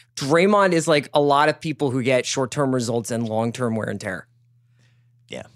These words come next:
Speaker 2: He's not somebody who's gonna be playing at age thirty-nine.
Speaker 1: Yeah.
Speaker 2: They, I think he's gonna, he's gonna flame out a little. The intensity that he plays night to night is not sustainable for, like, a fifteen-year career. And I think he's hard to play with just in general, but I think his teammates love him.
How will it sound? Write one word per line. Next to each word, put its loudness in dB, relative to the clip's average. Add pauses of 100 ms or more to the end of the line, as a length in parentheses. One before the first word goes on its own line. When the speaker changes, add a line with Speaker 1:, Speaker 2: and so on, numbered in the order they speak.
(360)
Speaker 2:
He's 4
not 4
somebody 2
who's 2
gonna 0
be 2
playing 2
at 2
age 0
thirty-nine. -2 (1120)
Speaker 1:
Yeah. 2
Speaker 2:
They, 4
I 4
think 2
he's 2
gonna, 4
he's 2
gonna 2 (1040)
flame 0
out 6
a 2
little. 2 (120)
The 2
intensity 2
that 4
he 2
plays 2
night 2
to 0
night 0 (120)
is -2
not 2
sustainable -2
for, -6
like, -4
a -6
fifteen-year -4
career. -2
And -2
I 2
think -2
he's 0
hard 0
to -4
play -2
with -2
just -8
in 0
general, 2
but 2
I 4
think -4
his -2
teammates 0
love 0
him. -2